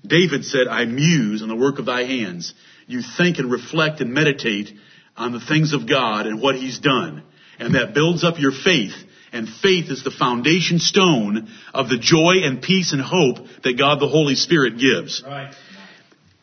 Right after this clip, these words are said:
Speaker 1: David's spirit was overwhelmed in verse four, and it goes on to describe that further in verse six. Then in verse seven,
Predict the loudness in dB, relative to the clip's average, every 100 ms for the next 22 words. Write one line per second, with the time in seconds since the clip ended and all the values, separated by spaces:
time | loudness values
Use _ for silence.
0 | -4 2 4 4 2 0 2 2 2 2
1 | 4 4 4 4 4 4 2 2 2 2
2 | 4 4 6 2 -4 -10 -20 _ _ _
3 | -4 0 2 2 2 2 0 -2 0 2
4 | 2 0 2 2 2 2 2 0 0 0
5 | 0 -2 -6 -14 -20 -20 -20 -20 -2 2
6 | 4 6 4 4 2 2 0 -4 -10